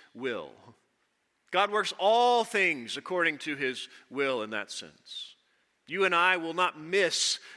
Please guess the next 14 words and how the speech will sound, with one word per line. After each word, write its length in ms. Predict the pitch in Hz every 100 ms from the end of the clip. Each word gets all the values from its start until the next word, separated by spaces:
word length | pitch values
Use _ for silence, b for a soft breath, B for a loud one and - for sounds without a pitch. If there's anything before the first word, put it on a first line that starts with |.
| B
God's 340 | 135 170 165 135
sovereign 920 | - - 175 170 160 147 143 135 123 -
will. 420 | 131 151 135 92 58 - 117 _ _ _ _ _ _ _ _
But 100 | 208
in 60 | 226
what 140 | 262
ways 320 | 233 226 208
can 180 | - 180
we 120 | 165
be 160 | 160 151
filled 420 | - 190 196 190
with 160 | 170 -
the 80 | 147
knowledge 880 | 135 147 170 190 160 117 101 -